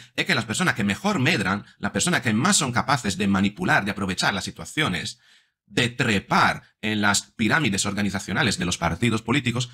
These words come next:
son aquellas que se hacen con los cargos de mayor poder y entran en, eh, la Cámara de los Diputados, en el Senado, y ocupan cargos de mayor responsabilidad. Por tanto, ese sistema lo que hace es favorecer a los matones, favorecer a los trepas, favorecer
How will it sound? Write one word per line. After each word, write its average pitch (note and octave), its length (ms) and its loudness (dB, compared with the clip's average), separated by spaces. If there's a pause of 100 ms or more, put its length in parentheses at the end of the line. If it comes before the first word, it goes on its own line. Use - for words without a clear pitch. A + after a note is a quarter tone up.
son C#3+ 160 2
aquellas B2 320 -2
que A2 80 -8
se F#3 120 -4
hacen C3+ 220 -4
con G2+ 100 -4
los F#2 100 -4
cargos G#2 280 -2
de G#2 80 2
mayor F2+ 280 -2
poder - 360 2 (240)
y A2+ 140 4
entran A#2+ 460 0
en, A#2 300 -2
eh, G2+ 180 2
la E2+ 100 -4
Cámara F#2 200 -2
de F#2+ 60 2
los G2 180 -2
Diputados, C#3 540 0
en F#2 100 2
el E2+ 80 0
Senado, C3+ 540 2 (300)
y C3+ 100 2
ocupan C3+ 640 0
cargos A2+ 460 0
de A2+ 140 0
mayor G#2 300 0
responsabilidad. - 720 -6
Por E3 100 -2
tanto, G3 140 4
ese - 140 4
sistema G#2 460 0
lo G#2 120 2
que G#2+ 80 -2
hace - 160 -2
es B2+ 120 -2
favorecer A2 840 0 (340)
a - 40 0
los A2 180 2
matones, F#2+ 560 2
favorecer C#3 640 0 (100)
a C3 80 0
los A2 180 -2
trepas, - 360 -2
favorecer G2 580 -2